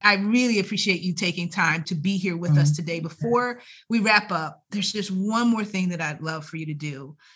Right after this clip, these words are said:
Speaker 1: You know, there is someone that is listening right now that maybe has a similar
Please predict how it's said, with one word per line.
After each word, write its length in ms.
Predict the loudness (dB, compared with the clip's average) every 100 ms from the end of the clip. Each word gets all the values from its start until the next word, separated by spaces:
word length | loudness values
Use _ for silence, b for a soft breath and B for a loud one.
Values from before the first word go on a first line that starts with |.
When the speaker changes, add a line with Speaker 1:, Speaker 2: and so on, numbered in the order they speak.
| -4
Speaker 1:
You 60 |
know, 60 | 0
there 140 | 2
is 80 | 0
someone 380 | 2 2 2 0
that 120 | 0
is 140 | -2 -2
listening 440 | -4 -2 -2 -2
right 200 | -4 -6
now 420 | -8 -8 -8 -8 -6
that 320 | -6 -6 -4
maybe 300 | 0 0 0
has 400 | 0 0 -2 -4
a 40 |
similar 920 | -6 -4 -2 0 0 -2 -4 -6 -8